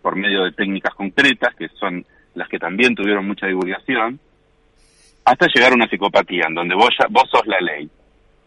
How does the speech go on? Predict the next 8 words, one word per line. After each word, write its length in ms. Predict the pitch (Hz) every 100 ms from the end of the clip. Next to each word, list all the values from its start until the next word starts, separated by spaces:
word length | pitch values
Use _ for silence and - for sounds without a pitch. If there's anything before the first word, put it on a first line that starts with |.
| _
O 40 |
sea, 80 | 82
vos 140 | 82 113
no 80 |
estás 200 | 117 120
reglado, 680 | 110 92 92 104 104 107 135 - _ _ _ _ _ _ _ _
vos 300 | - 117 - _
hacés 400 | 98 - 123 131